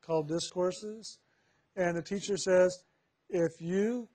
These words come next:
can truly sit down and read the first one and get all the truth in the first reading,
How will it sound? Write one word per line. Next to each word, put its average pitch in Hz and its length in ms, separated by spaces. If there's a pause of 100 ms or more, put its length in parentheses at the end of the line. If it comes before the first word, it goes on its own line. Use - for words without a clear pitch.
(120)
can 170 160
truly 208 260
sit 240 240
down 185 420
and 170 180
read 180 160
the 151 80
first 214 460
one 175 380 (520)
and 165 180
get 165 180
all 175 280
the 233 120
truth 185 500 (120)
in 170 120
the 156 80
first 180 400
reading, 170 480